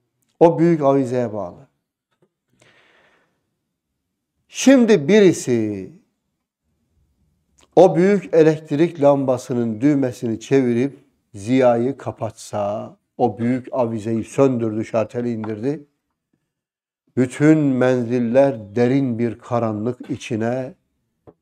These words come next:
bir vahşete düşer. Bir lambayı söndürdü, o büyük elektrik lambasını, büyük avizeyi söndürdüğü anda diğer bütün odaların tamamı ne oldu?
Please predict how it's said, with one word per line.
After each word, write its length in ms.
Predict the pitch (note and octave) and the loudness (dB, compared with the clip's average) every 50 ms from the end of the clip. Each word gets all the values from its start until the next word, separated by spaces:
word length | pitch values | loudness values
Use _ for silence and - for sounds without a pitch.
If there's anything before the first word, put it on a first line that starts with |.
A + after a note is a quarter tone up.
| _ _ _ - | _ _ _ -18
bir 400 | G2+ G2 A#2 B2 B2 A2+ G2+ F#2+ | -8 -4 0 0 0 0 -2 -6
vahşete 600 | G2 G#2 G2 F#2+ - - A2+ G2 - - G#2 F#2 | -6 -6 -6 -6 -10 -12 -12 -12 -12 -12 -16 -16
düşer. 440 | F#2 - - G2+ - - _ _ _ _ _ _ _ _ _ _ _ _ _ _ _ _ - | -16 -18 -20 -20 -20 -20 _ _ _ _ _ _ _ _ _ _ _ _ _ _ _ _ 2
Bir 120 | C3+ C#3 | 4 6
lambayı 420 | C#3 B2+ A#2+ A#2 A2+ A2+ A#2 B2 B2 | 6 6 4 2 -2 -2 -2 -2 -2
söndürdü, 680 | - A#2+ G#2+ G#2+ G2+ G2+ G#2 G2 G2 G#2+ B2+ B2+ B2 _ _ _ _ _ _ - | -4 -6 -6 -6 -4 -6 -6 -8 -6 -8 -8 -8 -10 _ _ _ _ _ _ -4
o 180 | A#2+ A2+ G#2 G2 | -2 -2 -2 0
büyük 300 | A2 A#2 B2+ B2+ - - | 0 0 0 0 0 -2
elektrik 580 | C#3+ A#2 A2+ A2 - - A#2 G#2+ G#2 F2+ - | -4 -4 -4 -6 -6 -6 -6 -6 -6 -6 -6
lambasını, 680 | A2+ G#2+ G#2+ G#2+ G#2 G#2+ G2 - - A2 A2+ F#2+ G2+ A2+ | -6 -6 -6 -6 -8 -10 -10 -10 -10 -10 -10 -8 -2 2
büyük 280 | C3+ C#3+ C3 C#3+ - | 2 2 2 2 -2
avizeyi 440 | D3 C3+ A#2 A2+ A2 G#2+ A2+ A2+ G#2+ | -4 -2 -2 -2 -4 -2 -2 -2 -4
söndürdüğü 600 | - - C3+ C#3 C3 B2+ B2 C3+ B2+ A#2+ C3+ D#3+ | -4 -4 -4 -4 -4 -2 -2 -4 -4 0 2 4
anda 420 | D#3+ D3 C#3 B2 A#2+ D3+ E3 - - _ _ _ _ _ _ _ _ _ _ _ _ _ _ _ _ _ _ _ - C3+ | 4 4 4 2 4 4 4 4 4 _ _ _ _ _ _ _ _ _ _ _ _ _ _ _ _ _ _ _ 4 6
diğer 300 | D#3+ F3 F3+ F3 D#3+ D#3 | 8 10 10 10 8 6
bütün 840 | E3 E3 - F#3 F#3+ F#3 F#3 F#3 F#3 F3+ F3+ F3+ F3 F3 E3+ E3 D#3+ | 4 4 8 8 10 10 12 10 10 10 8 6 6 4 4 2 2
odaların 760 | - - D3+ D3 D#3 D#3 D#3 D#3 D3+ D3+ D#3 D#3+ D3+ D3+ C#3+ | 2 2 2 6 6 6 8 8 6 6 4 0 -2 -4 -6
tamamı 520 | - C#3+ D#3 E3+ F3 E3+ E3 E3 D#3+ D#3+ | -6 -4 -2 2 4 6 6 6 4 4
ne 60 | D#3+ F3 | 4 4
oldu? 440 | F3+ E3+ D#3 C#3 B2+ D3+ D#3 D3 | 4 4 4 2 0 -4 -6 -6